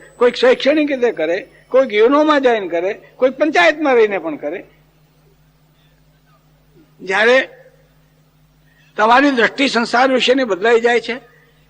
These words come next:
ત્યારે તમારા માટે આ બધા રસ્તાઓ ખુલ્લા છે, તમે ગમે તે રસ્તે ચાલો. જે વિશ્વ શાંતિની આપણે બહુ અત્યારે ચિંતા કરીએ છીએ,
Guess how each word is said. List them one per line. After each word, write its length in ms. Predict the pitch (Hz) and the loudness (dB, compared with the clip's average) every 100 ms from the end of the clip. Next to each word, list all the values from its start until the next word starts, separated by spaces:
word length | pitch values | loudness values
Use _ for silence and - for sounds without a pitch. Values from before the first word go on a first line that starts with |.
| _ _ _ _ _ _ | _ _ _ _ _ _
ત્યારે 280 | - 220 233 | -2 0 0
તમારા 400 | 226 220 220 214 | 0 0 2 2
માટે 200 | 208 202 | 0 0
આ 60 | 196 | -2
બધા 220 | 175 185 | 0 0
રસ્તાઓ 400 | 175 - 190 165 | -2 -4 -4 -4
ખુલ્લા 340 | - 151 131 | -6 -8 -8
છે, 440 | - - 123 - - | -12 -20 -20 -16 -8
તમે 180 | 214 | -4
ગમે 220 | 180 190 220 | -2 -2 -2
તે 140 | 180 | -4
રસ્તે 280 | 143 - 127 | -6 -10 -16
ચાલો. 300 | - 92 90 _ _ _ _ _ _ _ _ _ _ _ _ _ _ _ _ _ _ _ 170 | -16 -20 -20 _ _ _ _ _ _ _ _ _ _ _ _ _ _ _ _ _ _ _ -2
જે 100 | 190 | 0
વિશ્વ 280 | 190 240 | 2 0
શાંતિની 480 | 226 226 220 220 226 | 0 0 0 -2 0
આપણે 260 | 220 202 214 | 0 0 -2
બહુ 380 | 196 208 220 - _ _ - | 0 0 -2 -10 _ _ -12
અત્યારે 640 | - 202 196 190 - - _ _ _ | -4 0 0 -2 -4 -16 _ _ _
ચિંતા 280 | - 214 294 | -4 0 0
કરીએ 320 | 247 220 196 | 0 0 0
છીએ, 340 | 160 151 127 | -2 -8 -12